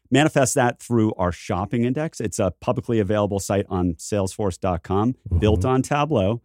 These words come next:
Speaker 1: totally interactive, and we supplement that with primary and secondary data. So we're out there all the time,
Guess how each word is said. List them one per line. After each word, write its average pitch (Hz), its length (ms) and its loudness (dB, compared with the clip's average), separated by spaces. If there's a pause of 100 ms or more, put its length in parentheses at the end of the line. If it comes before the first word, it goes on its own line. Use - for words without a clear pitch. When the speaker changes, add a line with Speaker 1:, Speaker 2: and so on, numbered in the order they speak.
(160)
Speaker 1:
totally 139 420 2
interactive, 101 680 0 (280)
and 135 100 4
we 127 80 4
supplement 131 520 2 (140)
that 98 220 0
with 107 160 -6
primary 104 600 0
and 95 140 -6
secondary 87 640 -2
data. 82 200 -2
So 117 140 -4
we're 151 160 -2
out 151 200 -4
there 135 160 0
all 127 120 0
the 120 80 -4
time, 110 240 -2